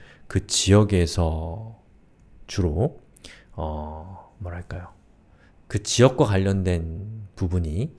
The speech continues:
사용이 되고 서로 같은 지역 안에서는 같은 지역에 있는 서로 다른 가용성 영역들끼리는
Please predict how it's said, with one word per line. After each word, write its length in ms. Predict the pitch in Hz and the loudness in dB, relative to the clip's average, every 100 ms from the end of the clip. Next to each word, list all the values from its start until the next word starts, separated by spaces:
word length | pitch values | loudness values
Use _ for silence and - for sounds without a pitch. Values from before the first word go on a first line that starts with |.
| - | -18
사용이 340 | - 110 101 92 | -4 0 2 2
되고 460 | 95 82 87 160 - - - - - | 2 2 -2 -2 -8 -20 -20 -20 -8
서로 240 | - 160 | 2 4
같은 500 | 156 208 - - 165 | 4 2 2 4 4
지역 380 | 151 - 151 143 | 4 6 6 8
안에서는 840 | 120 98 104 101 95 87 110 80 95 - - _ _ - - - - - | 6 6 4 4 2 2 2 2 -4 -16 -20 _ _ -20 -20 -20 -20 -4
같은 420 | - - 147 147 | -4 4 6 6
지역에 460 | 131 139 123 127 | 8 8 10 8
있는 360 | 120 117 131 131 - | 6 6 4 2 -4
서로 320 | - - 156 | -2 6 8
다른 420 | 147 131 127 131 131 - - _ _ | 8 8 6 2 -2 -12 -20 _ _
가용성 880 | - 95 107 123 120 - 127 120 117 | 0 8 8 8 2 2 4 4 6
영역들끼리는 1200 | 101 98 104 98 - 110 95 - 101 90 92 139 | 6 8 6 4 2 4 4 4 6 8 6 4